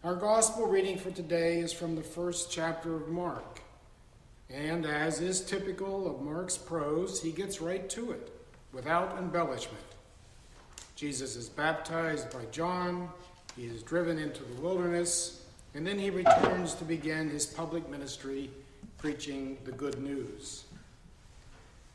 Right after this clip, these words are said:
These, the consequences of these three interrelated events change the world,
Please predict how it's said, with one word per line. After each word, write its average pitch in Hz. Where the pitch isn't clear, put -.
These, 202
the 160
consequences 156
of 135
these 175
three 175
interrelated 160
events 147
change 185
the 180
world, 165